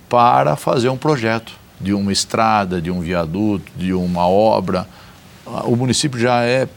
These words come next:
pequeno e fragilizado, então ele tem que contratar um projeto, né,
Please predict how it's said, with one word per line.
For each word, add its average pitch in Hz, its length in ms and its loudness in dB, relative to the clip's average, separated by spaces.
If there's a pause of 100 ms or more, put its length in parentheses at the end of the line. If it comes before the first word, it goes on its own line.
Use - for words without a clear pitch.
pequeno 107 680 0
e 101 80 -2
fragilizado, 101 960 -2
então 98 220 -2
ele 127 80 -2
tem 139 140 -6
que 131 120 -6 (160)
contratar 165 880 0 (380)
um 95 80 -6
projeto, 98 760 -2 (360)
né, 107 320 -4